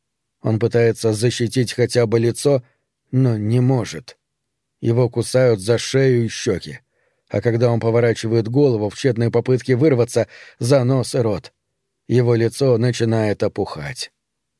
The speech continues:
Джейк разворачивается и начинает брести обратно к дороге и дому Беллов на другой стороне, по-прежнему со змеями на щиколотках. Одна отваливается. Другая начинает пробираться вверх к шортам мальчика.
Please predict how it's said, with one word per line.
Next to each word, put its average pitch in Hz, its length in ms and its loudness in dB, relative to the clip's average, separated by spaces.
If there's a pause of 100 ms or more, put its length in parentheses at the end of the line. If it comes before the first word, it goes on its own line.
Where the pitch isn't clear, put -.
(280)
Джейк 113 340 0
разворачивается 113 880 0 (380)
и 123 80 -2
начинает 135 480 2
брести 123 360 -2
обратно 127 480 2
к 120 80 -4
дороге 127 600 2
и 95 500 -4
дому 131 380 0
Беллов 131 400 2
на 131 120 -2
другой 123 300 2
стороне, 131 560 0 (360)
по-прежнему 127 720 0
со 135 180 0
змеями 131 440 2
на 135 140 2
щиколотках. 110 760 -2 (500)
Одна 123 380 0
отваливается. 87 800 -4 (600)
Другая 120 460 2
начинает 120 440 0
пробираться 120 640 0
вверх 107 380 0
к - 80 -20
шортам 123 440 0
мальчика. 127 600 -4